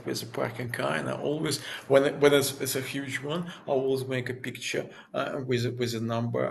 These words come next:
uh, uh, and, and everything, and send, send it to myself.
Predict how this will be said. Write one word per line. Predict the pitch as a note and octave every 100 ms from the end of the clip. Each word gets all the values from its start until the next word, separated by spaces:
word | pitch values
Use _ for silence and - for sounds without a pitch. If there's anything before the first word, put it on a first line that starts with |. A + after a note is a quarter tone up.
| -
uh, | B2 B2 - - - -
uh, | - - - - - -
and, | A1 - -
and | A#2+
everything, | A2+ B2+ D#3+ D#3+
and | B2
send, | A#2+ - B2+ C3
send | - C3 B2
it | A#2 A#2+
to | B2+
myself. | A#2 G#2 - - - -